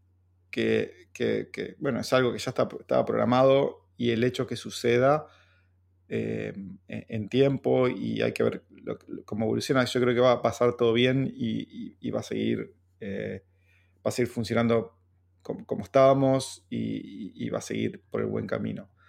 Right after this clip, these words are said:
Em, no, no creo que haya, más allá de algunas pequeñas discusiones y debates, eh, digamos, soy optimista en que, digamos,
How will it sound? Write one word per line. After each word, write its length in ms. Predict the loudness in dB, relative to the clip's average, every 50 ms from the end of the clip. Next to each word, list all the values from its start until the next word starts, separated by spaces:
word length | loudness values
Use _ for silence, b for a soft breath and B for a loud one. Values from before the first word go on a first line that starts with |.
| -20 _ _ _ _ _ _ _ _ _ _ -12
Em, 560 | -10 -8 -6 -6 -6 -6 -8 -8 -10 -14 -14 -8
no, 720 | -6 -4 -2 0 0 2 2 2 2 0 -2 -6 _ _ _
no 180 | -4 -4 -2 0
creo 240 | 2 2 2 2 2
que 80 | 0
haya, 560 | -4 -2 -2 0 2 4 4 4 2 0 -4 -8 -8
más 220 | -6 -6 -6 -6
allá 180 | -2 2 4 4
de 20 |
algunas 240 | 4 4 2 0 -2
pequeñas 480 | -2 -4 -2 0 0 0 0 0 -2 -4
discusiones 800 | -8 -14 -12 -10 -4 0 4 4 6 6 6 4 2 -2 -2 -2
y 60 | -2
debates, 600 | 2 2 2 2 4 2 2 2 0 -6 -16 _ _ _ _ _ _ _ _ _ _ _ _ _ _ _
eh, 100 | -10 -6
digamos, 260 | -4 -4 -4 -4 -2 0
soy 240 | 0 2 2 2 0
optimista 760 | -2 -4 -4 -4 -2 -2 -2 -2 0 2 4 4 4 2 b b b b b b b b _
en 160 | -8 -6 -6 -2
que, 440 | -2 -2 0 0 -2 -4 -8 -14 _ _ _ _ _ _ _ _
digamos, 300 | -10 -8 -8 -8 -10 -12